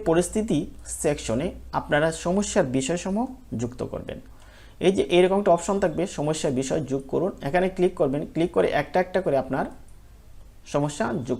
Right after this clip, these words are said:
করবেন। যেমন আমি দিলাম দুর্যোগকালীন শিক্ষা ব্যবস্থা। এই যে এই অপশনটাতে কি বলা হচ্ছে? সমস্যার কারণ। সমস্যার কারণ কি হতে পারে,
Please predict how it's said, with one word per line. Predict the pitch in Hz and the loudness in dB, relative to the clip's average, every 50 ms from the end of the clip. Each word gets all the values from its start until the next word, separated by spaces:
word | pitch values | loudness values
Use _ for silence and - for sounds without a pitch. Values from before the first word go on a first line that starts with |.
| - | -4
করবেন। | - - - - - - - - - - - - 151 | -6 -6 -6 -6 -10 -12 -16 -18 -20 -18 -8 0 4
যেমন | 190 226 226 214 202 | 4 6 6 6 6
আমি | 202 208 202 196 | 6 6 6 6
দিলাম | 202 180 156 - - - - 120 127 | 6 6 4 2 -2 -6 -6 -2 2
দুর্যোগকালীন | 156 175 175 185 196 190 196 - 170 170 175 190 190 - | 2 2 4 4 2 2 2 2 2 2 2 0 -2 -2
শিক্ষা | - 127 127 - 156 151 139 | -4 -4 -2 0 0 2 2
ব্যবস্থা। | 120 113 117 113 - - - - - - - - - - - - - - - - - - - 202 | 2 0 0 -4 -4 -8 -10 -12 -12 -12 -20 -20 -20 -20 -20 -20 -18 -16 -16 -16 -2 4 6 8
এই | 240 233 233 | 8 8 6
যে | 254 254 - - 208 | 4 2 4 6 8
এই | 208 220 214 | 8 10 10
অপশনটাতে | 208 208 - - 214 208 220 214 208 220 220 | 8 6 4 0 0 2 2 2 2 2 0
কি | - 180 151 | 2 2 4
বলা | 131 110 110 104 | 6 6 6 4
হচ্ছে? | 101 - - - - - - - - - | 2 0 -6 -12 -12 -14 -16 -14 -4 2
সমস্যার | - 202 208 208 202 208 - 180 160 - | 4 6 6 6 4 4 2 0 0 2
কারণ। | - - - - - - - - - - - | -2 -4 -4 -4 -8 -12 -16 -20 -10 -2 0
সমস্যার | 208 214 220 214 - 214 202 196 - | 2 2 2 2 4 2 2 2 4
কারণ | 165 156 151 143 139 135 | 2 2 2 2 0 -4
কি | 143 127 | -4 -6
হতে | 120 - - - - | -6 -6 -8 -12 -14
পারে, | - - | -14 -16